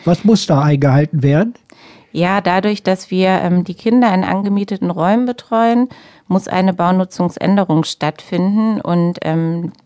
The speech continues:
Speaker 2: damit wird dann quasi entweder der Gewerberaum oder die Wohnung zu diesen Kinderbetreuungsräumen umgewandelt und dann entstehen aber auch, ähm, bestimmte Brandschutzmaßnahmen.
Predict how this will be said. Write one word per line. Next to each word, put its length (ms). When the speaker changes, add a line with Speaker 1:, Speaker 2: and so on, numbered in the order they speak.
Speaker 2:
damit 400
wird 160
dann 120
quasi 580
entweder 340
der 140
Gewerberaum 680
oder 180
die 180
Wohnung 400
zu 120
diesen 240
Kinderbetreuungsräumen 1200
umgewandelt 920
und 180
dann 200
entstehen 500
aber 340
auch, 240
ähm, 200
bestimmte 400
Brandschutzmaßnahmen. 1200